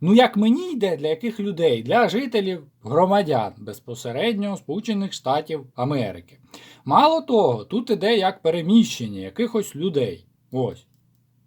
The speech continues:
І трансформація. А, а оце, схоже, Трамп почне виганяти мігрантів.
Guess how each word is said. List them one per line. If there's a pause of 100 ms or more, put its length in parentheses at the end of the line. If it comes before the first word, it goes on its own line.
(100)
І
трансформація. (760)
А,
а
оце,
схоже,
Трамп
почне
виганяти
мігрантів.